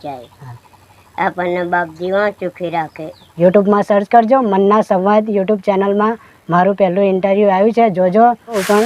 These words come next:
Speaker 2: જુઓ, કેવું કૂદે છે. <laughs> જય માતાજી મિત્રો, જય શ્રી કૃષ્ણ. કેમ છો બધા? મજામાં? તો મિત્રો, હું છું તમારો પ્રિય રાહુલ. તો મિત્રો, સ્વાગત છે તમારું ફરી એક નવા વ્લોગ વીડિયોમાં.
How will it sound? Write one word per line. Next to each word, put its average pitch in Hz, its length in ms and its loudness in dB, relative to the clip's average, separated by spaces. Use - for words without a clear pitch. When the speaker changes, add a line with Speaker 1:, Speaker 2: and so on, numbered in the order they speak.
Speaker 2:
જુઓ, 220 140 4
કેવું 247 220 4
કૂદે 214 320 2
છે. 214 120 -2
<laughs> 160 460 -6
જય 214 140 4
માતાજી 262 380 0
મિત્રો, 262 320 0
જય 220 160 0
શ્રી 240 140 0
કૃષ્ણ. 240 340 0
કેમ 214 260 0
છો 214 140 2
બધા? 202 240 2
મજામાં? 220 420 2
તો 214 100 -2
મિત્રો, 208 280 0
હું 220 160 2
છું 254 140 0
તમારો 226 360 2
પ્રિય 208 280 2
રાહુલ. 202 320 4
તો 190 140 -2
મિત્રો, 208 300 2
સ્વાગત 196 340 -2
છે 277 180 0
તમારું 240 360 2
ફરી 220 340 2
એક 220 180 2
નવા 202 280 4
વ્લોગ 185 340 0
વીડિયોમાં. 170 480 0